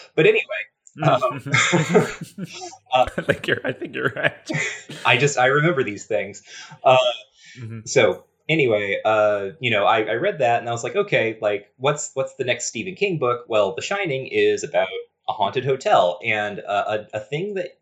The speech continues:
Speaker 1: you should maybe know about me is that I love horror.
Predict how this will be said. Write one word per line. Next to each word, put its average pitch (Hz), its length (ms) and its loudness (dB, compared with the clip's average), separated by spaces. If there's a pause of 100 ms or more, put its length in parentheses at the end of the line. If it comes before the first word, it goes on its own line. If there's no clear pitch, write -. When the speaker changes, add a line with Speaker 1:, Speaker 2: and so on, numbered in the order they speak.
(120)
Speaker 1:
you 123 220 -8
should - 160 -6
maybe 113 240 -4
know 135 160 -2
about 90 320 0
me 90 300 -6 (580)
is 113 220 0
that 98 160 4
I 107 140 4
love 156 280 -4
horror. 95 540 -4